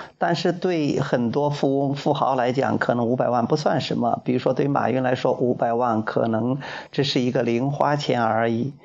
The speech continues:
但是我们可能，我们这个听众大部分是属于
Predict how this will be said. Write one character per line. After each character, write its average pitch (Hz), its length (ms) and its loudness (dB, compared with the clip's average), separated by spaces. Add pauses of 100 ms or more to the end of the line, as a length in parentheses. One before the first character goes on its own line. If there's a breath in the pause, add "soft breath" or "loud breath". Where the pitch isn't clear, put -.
(220 loud breath)
但 156 140 0
是 151 320 0
我 127 220 0
们 143 340 0 (140)
可 - 200 -2
能， 135 300 0
我 120 140 0
们 123 120 0
这 156 80 0
个 143 80 2
听 147 280 0
众 131 180 0
大 143 220 0
部 131 100 -2
分 131 180 0
是 135 200 0
属 123 240 0
于 127 200 0